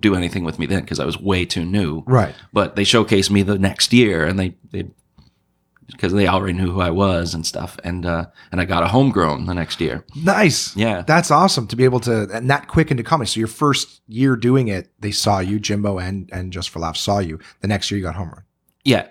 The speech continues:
Speaker 2: Two years in, that's amazing.
Speaker 1: Yeah, yeah. It was a little different, I should say. It was a little different. They didn't, it wasn't, like, one person from every city. They did it. So, so there was me and, like, three other Montreal. They kinda split it up into regions. So it was a bunch of Montreal, Ottawa, and Toronto people were on my night and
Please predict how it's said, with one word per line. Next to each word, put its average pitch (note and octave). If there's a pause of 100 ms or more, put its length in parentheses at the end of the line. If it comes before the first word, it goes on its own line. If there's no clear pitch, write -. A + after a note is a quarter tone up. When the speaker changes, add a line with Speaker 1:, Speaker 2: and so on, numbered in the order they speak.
Speaker 2:
Two F3
years C#3
in, A#2+
that's G#2+
amazing. A2
Speaker 1:
Yeah, A#2+
yeah. F#2+ (140)
It D3+
was D#3
a D#3+
little G#3
different, C#3+
I A#2
should A2+
say. G#2+
It G2+
was F#2+
a G#2+
little A2
different. G#2+
They G#2
didn't, A2+ (680)
it G#2+
wasn't, A#2
like, F#2+
one G2
person G2+
from G2+
every G2
city. A2+
They G2+ (480)
did D#2+
it. G2
So, G#2+
so G#2+
there A2
was A2
me C3
and, A2
like, F#2
three G#2+
other E2+ (420)
Montreal. G2
They G2+
kinda C#3
split G#2+
it G2+
up F2
into F#2
regions. F#2
So F2+
it -
was D2+
a G2
bunch F#2+
of F#2
Montreal, G2
Ottawa, F2+
and E2+
Toronto G2
people F#2
were G2
on F#2
my F2+
night F#2
and E2+